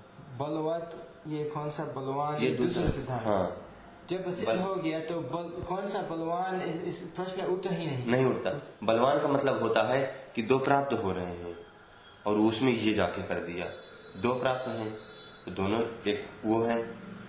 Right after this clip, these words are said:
Speaker 2: तो इसमें जो जाके कार्य कर दिया वो बलवान हो गया,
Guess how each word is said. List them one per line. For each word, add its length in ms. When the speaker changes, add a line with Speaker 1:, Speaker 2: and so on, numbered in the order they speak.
Speaker 2:
तो 60
इसमें 500
जो 440
जाके 340
कार्य 260
कर 120
दिया 160
वो 60
बलवान 360
हो 140
गया, 220